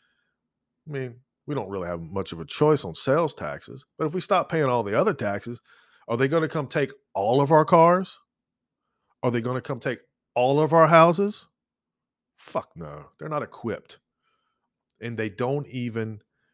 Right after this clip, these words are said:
really think it'll happen. But it could. 'Cause we, the sheep, may figure it out one day. So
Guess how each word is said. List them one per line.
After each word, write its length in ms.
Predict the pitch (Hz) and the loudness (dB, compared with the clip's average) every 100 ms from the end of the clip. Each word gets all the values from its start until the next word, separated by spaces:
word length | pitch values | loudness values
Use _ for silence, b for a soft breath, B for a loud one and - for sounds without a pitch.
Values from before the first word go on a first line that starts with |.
| _ _ | _ _
really 720 | 92 95 104 110 113 110 107 | -16 -10 -2 2 4 4 0
think 300 | 95 98 92 | -2 -6 -6
it'll 140 | 87 80 | -8 -8
happen. 360 | 60 - - _ _ _ _ _ _ _ _ _ _ _ _ _ _ _ _ _ _ _ | -12 -18 -20 _ _ _ _ _ _ _ _ _ _ _ _ _ _ _ _ _ _ _
But 120 | 123 | -8
it 80 | 147 | -6
could. 300 | 226 220 175 _ _ _ _ _ _ _ _ _ b b b b b b b b | -6 -6 -8 _ _ _ _ _ _ _ _ _ b b b b b b b b
'Cause 180 | - 107 | -14 -6
we, 160 | 120 180 | -2 0
the 140 | 156 | 0
sheep, 340 | - 214 196 - - | -2 -2 -4 -6 -6
may 240 | 120 220 | 0 0
figure 400 | 226 208 190 160 | 0 -2 0 0
it 60 | 135 | 0
out 220 | 156 82 | -4 -8
one 180 | 80 143 | -16 -18
day. 300 | - - _ _ _ _ _ _ _ _ _ _ _ _ _ _ _ _ _ _ _ _ | -20 -20 _ _ _ _ _ _ _ _ _ _ _ _ _ _ _ _ _ _ _ _
So 460 | - 139 135 120 | -6 -2 -2 -4